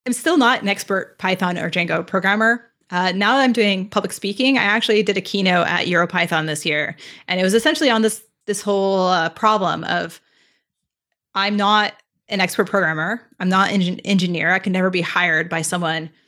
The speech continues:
by Google or Facebook. But I've written books that teach people how to program. I feel like I've really contributed to the Python and Django communities,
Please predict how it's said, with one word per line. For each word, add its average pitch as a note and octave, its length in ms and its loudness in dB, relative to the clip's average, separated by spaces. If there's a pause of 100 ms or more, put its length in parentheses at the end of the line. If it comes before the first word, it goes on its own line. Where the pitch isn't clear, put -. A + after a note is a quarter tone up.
(300)
by F3 140 0
Google F3+ 480 0
or F3+ 120 -2
Facebook. D#3+ 640 -4 (600)
But A3+ 120 2
I've G3+ 140 0
written F3 180 -2
books - 460 -4 (240)
that F3+ 220 -2
teach D4+ 220 -2
people F#3 200 0
how E3+ 120 0
to D#3+ 60 -2
program. D#3+ 480 -4 (460)
I F3+ 140 -2
feel A3 160 0
like G#3 160 2
I've F3 280 -2
really G3+ 180 0
contributed F3+ 640 0
to B3+ 340 0
the F#3+ 80 -8
Python F#3 680 -2
and E3 160 -6
Django D#3+ 540 -4
communities, E3 840 -2